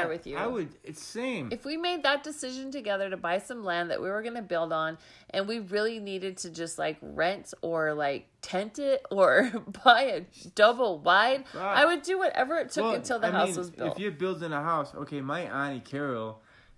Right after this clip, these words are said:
Speaker 1: and my uncle Tom, they built a house in Maine when I was a kid, and I remember when they were building that house, my cousins, I have, like, they, they got five kids, my cousins, my five cousins, they all lived in a tent,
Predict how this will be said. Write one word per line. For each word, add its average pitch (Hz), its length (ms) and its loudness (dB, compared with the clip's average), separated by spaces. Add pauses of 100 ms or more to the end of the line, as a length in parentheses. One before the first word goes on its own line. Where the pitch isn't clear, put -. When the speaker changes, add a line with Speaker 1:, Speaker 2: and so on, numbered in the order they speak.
(100)
Speaker 1:
and 123 500 -6
my 131 180 -4
uncle 131 240 -6
Tom, 131 360 -4
they 131 100 -4
built 143 360 -4
a 113 140 -2
house 117 320 -4
in 107 140 -10
Maine 110 300 -8
when 101 100 -8
I 107 80 -6
was 104 140 -10
a 107 40 -16
kid, 110 200 -12
and 110 80 -8
I 120 80 -4
remember 117 500 -8
when 117 560 -6
they 123 140 -2
were 143 100 0
building 123 340 -4
that 110 200 -6
house, 120 360 0 (400)
my 123 140 -4
cousins, 123 500 -4
I 110 120 -2
have, 131 240 -2
like, 107 240 -6
they, 120 160 -4
they 123 160 -6
got 127 260 -8
five 113 240 -6
kids, 123 220 -8
my - 100 -12
cousins, 113 340 -8
my 98 140 -8
five 110 260 -8
cousins, 110 360 -8
they 110 100 -6
all 131 400 2
lived 127 320 -4
in 117 160 -10
a 101 60 -8
tent, 123 320 -10